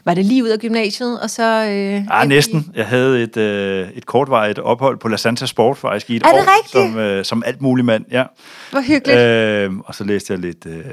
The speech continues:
Speaker 2: H H, tror jeg, det hed på det tidspunkt, fordi
Speaker 1: Okay.
Speaker 2: jeg lige helt vidste, hvad jeg skulle. Og så bankskole, og... Ja.
Speaker 1: Bankskole.
Speaker 2: Bankelev, og
Speaker 1: Yes.
Speaker 2: ja, så fremdeles.
Speaker 1: Okay, og så gik det bare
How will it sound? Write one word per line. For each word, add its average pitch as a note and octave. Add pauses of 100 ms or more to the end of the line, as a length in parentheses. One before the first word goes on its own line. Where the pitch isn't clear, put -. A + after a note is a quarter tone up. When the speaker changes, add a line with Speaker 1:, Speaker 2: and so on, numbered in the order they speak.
(260)
Speaker 2:
H G2+
H, -
tror A#2
jeg, G#2
det G#2
hed A2
på G2
det G#2
tidspunkt, A2+
fordi C#3
Speaker 1:
Okay. A#3+
Speaker 2:
jeg C#3
lige A#2
helt A#2+
vidste, A#2
hvad C#3
jeg A#2+
skulle. C3+
Og A2+
så C3+ (120)
bankskole, D3+
og... A2+ (280)
Ja. C3
Speaker 1:
Bankskole. F3
Speaker 2:
Bankelev, C3
og A#2+
Speaker 1:
Yes. G#3+ (400)
Speaker 2:
ja, B2+ (220)
så C3+
fremdeles. A2+ (180)
Speaker 1:
Okay, G3+
og G#3
så A#3+
gik A3+
det G3+
bare F#3+